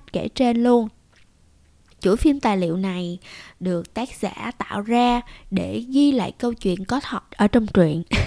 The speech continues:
<laughs> xoay quanh Alex và Josie, đồng thời được kể bởi rất nhiều nhân vật phụ và nhân vật quần chúng trong mạng lưới mối quan hệ của hai người phụ nữ này.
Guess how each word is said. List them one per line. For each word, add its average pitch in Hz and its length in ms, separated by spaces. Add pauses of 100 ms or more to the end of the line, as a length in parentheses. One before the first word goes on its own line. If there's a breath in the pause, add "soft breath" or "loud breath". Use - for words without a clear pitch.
(120)
<laughs> - 340
xoay 214 340
quanh 208 380
Alex 220 340 (220)
và 185 180
Josie, 254 600 (240 soft breath)
đồng 190 240
thời 185 380
được 180 220
kể 175 200
bởi 190 240
rất - 260
nhiều 247 120
nhân 220 240
vật 202 140
phụ 175 360
và 185 260
nhân 190 240
vật 180 160
quần 180 220
chúng 233 360 (380 loud breath)
trong 208 320
mạng 165 180
lưới 202 240
mối 262 180
quan 254 220
hệ 202 240
của - 280
hai 233 220
người 208 180
phụ 185 200
nữ 180 100
này. 190 460